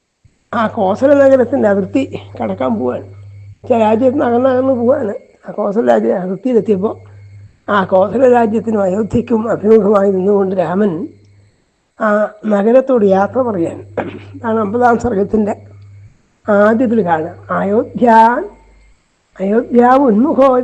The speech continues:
ശ്രീമാൻ പ്രാഞ്ജലർവാക്യം അബ്രവീ. തൊഴുകയോട് കൂടിയിട്ട്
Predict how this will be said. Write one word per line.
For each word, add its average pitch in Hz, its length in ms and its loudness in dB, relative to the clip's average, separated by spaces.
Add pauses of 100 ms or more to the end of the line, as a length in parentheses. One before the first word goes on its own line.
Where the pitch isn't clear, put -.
ശ്രീമാൻ 233 480 0
പ്രാഞ്ജലർവാക്യം 208 1080 0
അബ്രവീ. 175 460 -4 (420)
തൊഴുകയോട് 240 580 2
കൂടിയിട്ട് 208 600 2